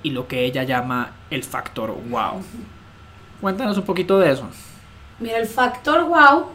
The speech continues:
Speaker 2: le di un nombre y apellido hace como tres años, pero el factor wow para mí, aplicado en tu pediatría, es básicamente poder generar ese factor sorpresa, ese factor memorable, ese factor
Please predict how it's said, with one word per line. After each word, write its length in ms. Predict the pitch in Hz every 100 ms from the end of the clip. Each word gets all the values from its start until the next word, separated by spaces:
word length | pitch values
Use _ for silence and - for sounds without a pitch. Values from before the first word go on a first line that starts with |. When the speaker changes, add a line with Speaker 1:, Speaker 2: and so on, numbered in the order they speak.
| - -
Speaker 2:
le 200 | 214 226
di 120 | 294
un 140 | 370
nombre 340 | 359 359 359 359
y 60 |
apellido 520 | 254 214 214 233 294 285
hace 300 | 269 277 269
como 500 | 220 202 180 170 160 -
tres 260 | 220 262 254
años, 460 | 220 180 214 - - - - - - -
pero 360 | 262 247 240
el 220 | 247 240 247
factor 400 | 247 - 302 320
wow 260 | 330 349
para 300 | 285 247 226 233
mí, 220 | 262 359
aplicado 300 | 269 247 262
en 80 | 294
tu 40 | 247
pediatría, 560 | 240 214 220 247 277 -
es 220 | 262 262
básicamente 640 | 254 254 254 240 247 254 254 - - -
poder 320 | 220 220 254
generar 440 | 254 302 247 240 262
ese 200 | 254 277
factor 460 | 226 - 220 202
sorpresa, 640 | 214 254 254 233 190 190 220
ese 200 | 233 262
factor 300 | 262 247 220
memorable, 540 | 269 311 - 196 202
ese 140 | 214
factor 460 | 247 254 - 240 247